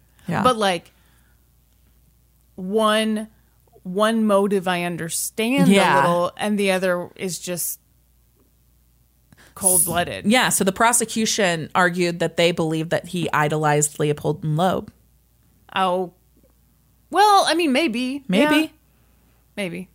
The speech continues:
Speaker 1: Which Kristen covered on episode nineteen, I think.
Speaker 2: God, you are so
Speaker 1: Do we
Speaker 2: good.
Speaker 1: wanna see if that's
Speaker 2: Yeah,
Speaker 1: right?
Speaker 2: let's see if that's right.
Speaker 1: Hold on, I'll look it up right
Speaker 2: Okay.
Speaker 1: now.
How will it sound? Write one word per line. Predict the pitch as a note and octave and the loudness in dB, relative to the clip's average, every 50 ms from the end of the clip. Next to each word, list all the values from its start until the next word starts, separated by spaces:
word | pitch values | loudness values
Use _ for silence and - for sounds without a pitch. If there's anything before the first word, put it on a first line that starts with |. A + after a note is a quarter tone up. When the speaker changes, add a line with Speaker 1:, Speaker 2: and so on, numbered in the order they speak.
| _ _ _ _ _ _ _ _ _ _ _ _ _ _ _ _ _ | _ _ _ _ _ _ _ _ _ _ _ _ _ _ _ _ _
Speaker 1:
Which | - F#3 - - | -4 -4 -4 -2
Kristen | - G#3+ - - F3+ F3 | -2 -2 -2 0 -2 -2
covered | - F3 E3 E3+ E3 D#3 | 0 0 0 0 0 0
on | D3+ D3+ D3 | 0 0 0
episode | - D#3 D3+ E3 D#3 - - D#3 D#3 D3+ D#3 D#3 D3+ D#3 - - _ _ _ - | -2 -4 -4 -4 -6 -6 -4 -4 -2 -2 -2 -4 -4 -6 -10 -14 _ _ _ -6
nineteen, | D#3+ D#3 D#3+ - - - E3 E3+ | -6 -4 -6 -6 -6 -6 -4 -2
I | E3+ F#3 | -2 -4
think. | F#3 - F#3+ G3 G#3+ - - - - _ _ _ _ _ _ | -4 -4 -4 -6 -6 -8 -14 -20 -20 _ _ _ _ _ _
Speaker 2:
God, | - A3+ G#3 F3+ E3 F#3 F3+ | -20 -18 -16 -16 -18 -18 -16
you | F#3 G3+ A3 | -12 -10 -10
are | B3 B3 | -8 -8
so | A3+ - - - G3+ G#3 | -8 -8 -8 -8 -6 -2
Speaker 1:
Do | G#3 A3+ A#3 | 2 4 4
we | A#3+ | 6
Speaker 2:
good. | A#3+ | 6
Speaker 1:
wanna | B3 B3+ B3+ | 6 6 6
see | - - C#4 | 4 4 4
if | C4 C4 | 4 4
that's | D#4+ C#4 C4+ - B3 | 4 4 4 4 4
Speaker 2:
Yeah, | - A3 | 4 6
Speaker 1:
right? | A3+ B3+ C#4 D#4+ | 6 6 4 4
Speaker 2:
let's | - - | 2 0
see | D4+ E4 | 0 0
if | D4+ | 0
that's | A#3+ G#3+ F#3+ - - | -2 -4 -4 -6 -8
right. | E3 D3+ C#3 - - _ _ _ _ _ _ _ _ _ _ _ _ _ _ _ _ _ - | -8 -8 -8 -10 -12 _ _ _ _ _ _ _ _ _ _ _ _ _ _ _ _ _ -10
Speaker 1:
Hold | G3 F3+ | -8 -6
on, | E3+ E3+ | -4 -4
I'll | D#3+ D#3+ D#3+ | -6 -6 -6
look | E3 E3+ - | -6 -8 -6
it | F3 E3+ | -8 -8
up | D#3+ F#3 - - | -8 -8 -8 -8
right | F3+ F3+ F#3 F3 | -6 -6 -6 -6
Speaker 2:
Okay. | D#3 D#3+ D3 | -6 -8 -8
Speaker 1:
now. | G#2 C#3 F#3 G3+ | -6 -6 -6 -8